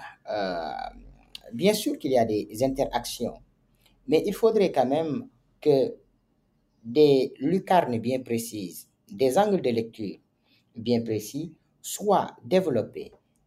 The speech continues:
et soient exploités, euh, par les artistes ici en toute liberté. Et c'est l'invitation de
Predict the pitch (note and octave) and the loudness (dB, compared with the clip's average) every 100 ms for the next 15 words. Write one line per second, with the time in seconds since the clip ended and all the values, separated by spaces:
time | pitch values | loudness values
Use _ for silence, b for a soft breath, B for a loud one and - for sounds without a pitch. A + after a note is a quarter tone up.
0 | _ A#2 A2+ F3 - D#3 - - B2 - | _ -4 0 0 2 -2 -4 2 2 2
1 | D#2+ - _ _ _ _ A#2+ A#2+ E3+ D#3 | -6 -14 _ _ _ _ -6 4 4 4
2 | A#2+ A#2+ A2+ - C#3 - - - D#3+ - | 2 2 0 -4 -10 -8 -12 -8 -6 -4
3 | A2+ - - _ _ A#2+ A2+ C#3 G#2 D#2+ | -6 -10 -16 _ _ -4 -4 -6 -6 -8
4 | - - _ _ _ _ _ _ _ _ | -14 -20 _ _ _ _ _ _ _ _
5 | _ _ _ _ - E3+ - B B B | _ _ _ _ 4 4 4 B B B
6 | - E3+ D3 C3+ - A2+ - D#3+ F#2 | 0 2 4 2 2 2 2 -4 -4